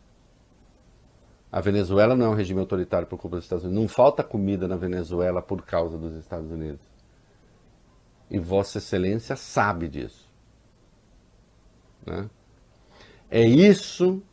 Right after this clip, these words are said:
é isso que faz com que o P T esteja vivendo, e es-, essa é uma das razões porque o P T vive uma situação tão difícil.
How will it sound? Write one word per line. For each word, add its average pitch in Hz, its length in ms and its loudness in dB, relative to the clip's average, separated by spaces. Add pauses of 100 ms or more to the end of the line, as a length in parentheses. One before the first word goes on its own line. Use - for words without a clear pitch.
(140)
é 127 160 4
isso 147 640 6
que 139 240 -10
faz 113 500 -2
com 117 220 -6
que 104 680 -4
o 101 120 -10
P 107 180 -4
T 101 560 0
esteja 104 480 -4
vivendo, 98 460 -2
e 110 100 0
es-, 117 180 -4
essa 127 320 4
é - 40 0
uma 101 100 0
das 90 160 -6
razões 98 300 -4
porque - 160 -6
o 117 40 -8
P 107 120 -2
T 113 100 -4
vive 110 100 -8
uma 117 120 -4
situação 120 340 -8 (420)
tão 214 220 4
difícil. 104 560 -4